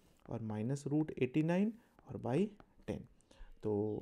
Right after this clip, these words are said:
alpha is equal to कितना आएगा? थ्री प्लस रूट एटी नाइन। रूट एटी नाइन का वैल्यू, हम्म, क्वेश्चन नंबर सिक्स है ना, रूट नम-, रूट एटी नाइन का वैल्यू होगा नाइन पॉइंट फ़ोर थ्री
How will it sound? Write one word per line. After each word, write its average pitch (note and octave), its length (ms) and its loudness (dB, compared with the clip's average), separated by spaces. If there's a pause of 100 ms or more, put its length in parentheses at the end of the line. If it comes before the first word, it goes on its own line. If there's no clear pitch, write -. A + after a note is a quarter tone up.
(140)
alpha A2+ 320 4
is B2+ 100 0
equal C3+ 180 4
to C#3 80 0
कितना C#3 220 -2
आएगा? C#3+ 200 0
थ्री C3 220 -2
प्लस B2+ 260 0
रूट B2+ 220 -2
एटी A2+ 200 -4
नाइन। A2+ 180 -10
रूट B2+ 200 -4
एटी B2+ 160 -2
नाइन B2+ 200 -4
का C3 120 -2
वैल्यू, B2+ 360 2 (1200)
हम्म, A#2+ 500 -2
क्वेश्चन A#2+ 360 -8
नंबर B2 200 -6
सिक्स - 220 -8
है A#2+ 60 -4
ना, B2 120 -4
रूट C3 280 -2
नम-, B2+ 160 -2 (140)
रूट C#3 240 4 (100)
एटी B2+ 300 0
नाइन B2 260 0
का E3+ 180 0 (440)
वैल्यू A#2+ 340 4
होगा A#2+ 180 2
नाइन A#2 380 0 (100)
पॉइंट C#3 300 -2
फ़ोर A#2 400 2
थ्री F3+ 180 4